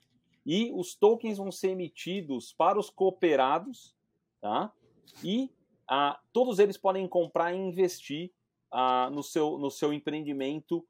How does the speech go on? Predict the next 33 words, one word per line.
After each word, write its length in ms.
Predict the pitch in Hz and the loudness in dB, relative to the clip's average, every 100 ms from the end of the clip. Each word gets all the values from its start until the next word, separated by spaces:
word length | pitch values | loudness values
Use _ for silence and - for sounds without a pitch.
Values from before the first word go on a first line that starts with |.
| _ - | _ -10
que 80 | |
está 200 | 165 - 147 | -6 0 0
sendo 460 | - 151 156 156 - | 0 -8 -8 -10 -2
tokenizado 1040 | - 185 185 175 170 131 120 127 139 143 - | 2 2 2 -4 -2 -4 -2 0 0 -4 -4
pela 240 | 160 151 | -2 -2
cooperativa, 1000 | - 165 156 165 156 143 - - 123 95 | -2 -4 -4 -4 -2 -2 -4 -6 -4 -4
digamos 440 | 87 92 98 95 98 | -8 -6 -6 -6 -12
assim. 340 | 92 - 82 _ _ _ | -14 -14 -16 _ _ _
Então, 160 | - 175 | 2 2
existe 400 | 175 151 220 208 | 2 -2 -4 -2
essa 180 | 180 165 | -2 -2
figura 400 | 160 139 143 139 | -4 -4 0 0
jurídica 540 | 120 113 113 113 - | -2 -4 -6 -6 -2
hoje 320 | 110 110 107 | -2 -2 -4
que 80 | 113 | -8
a 60 | 101 | -8
gente 200 | 104 - | -10 -14
consegue 440 | 104 - 127 165 | -16 -4 -4 -2
trabalhar 600 | 151 123 104 98 104 185 _ _ _ _ _ - | -2 0 2 2 2 0 _ _ _ _ _ -8
e 80 | 139 | -6
você 420 | 151 - 156 175 | -4 -2 0 0
vai 160 | 160 | -2
ter 100 | 156 | -2
uma 140 | 170 160 | -2 -2
maneira, 420 | 151 147 143 127 | -6 -2 -2 -2
de 120 | 120 | -2
uma 120 | 131 | -6
maneira 380 | 139 127 123 135 | -4 -4 -2 0
muito 420 | 135 135 175 220 | 0 -2 -6 -6
mais 240 | - 151 135 | -6 -6 -6
fácil 680 | - 131 143 151 - 120 101 _ _ _ | 0 2 2 -2 -8 -12 -14 _ _ _
e 60 | 120 | -18
fluida, 640 | - - 196 226 175 127 | -16 -8 -4 -4 2 2